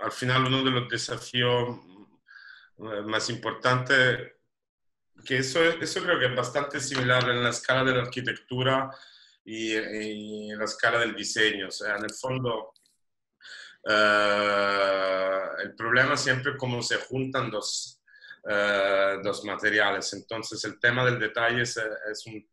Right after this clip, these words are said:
casi un tema de, eh, de conocimiento, pero tal vez también de astucia y también de conocimiento profundo del,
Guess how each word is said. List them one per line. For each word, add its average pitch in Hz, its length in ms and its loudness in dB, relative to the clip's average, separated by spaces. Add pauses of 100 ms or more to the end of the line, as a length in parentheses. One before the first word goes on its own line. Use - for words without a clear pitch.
(140)
casi 113 320 -4
un 123 100 -10
tema 113 240 -4
de, 107 380 0 (680)
eh, 98 1000 -2 (840)
de 104 140 -4
conocimiento, 110 840 -4
pero 120 220 0
tal 113 160 -2
vez 120 260 -2
también 113 420 -2
de 110 280 4
astucia 113 960 -2 (540)
y 117 260 -4
también 117 500 2
de 113 440 6
conocimiento 117 680 -4
profundo 113 460 -6
del, 104 200 -4